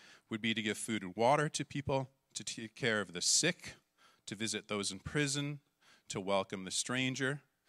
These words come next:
to give clothing to the naked. So for us today, in Victoria, Brentwood Bay, Sydney,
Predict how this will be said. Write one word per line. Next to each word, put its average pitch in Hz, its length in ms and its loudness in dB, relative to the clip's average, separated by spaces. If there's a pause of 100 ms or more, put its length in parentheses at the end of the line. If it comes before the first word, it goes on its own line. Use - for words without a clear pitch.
(260)
to - 100 -8
give 104 260 -6
clothing 110 440 -4
to - 140 -8
the 98 80 -6
naked. 92 420 -4 (3000)
So - 200 4
for 139 280 4
us 160 260 6
today, 139 560 4 (760)
in 110 120 -4
Victoria, 110 800 2
Brentwood 101 400 -4
Bay, 107 540 0
Sydney, 107 760 0